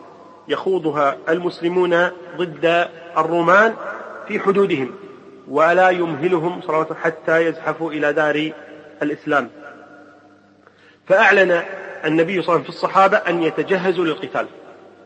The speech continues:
وبعث إلى القبائل من العرب وإلى أهل مكة يستنفرهم، لأن هذا يحتاج إلى استعداد عظيم،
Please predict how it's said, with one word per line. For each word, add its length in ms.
وبعث 440
إلى 180
القبائل 500
من 120
العرب 320
وإلى 240
أهل 220
مكة 260
يستنفرهم، 680
لأن 140
هذا 300
يحتاج 300
إلى 120
استعداد 440
عظيم، 300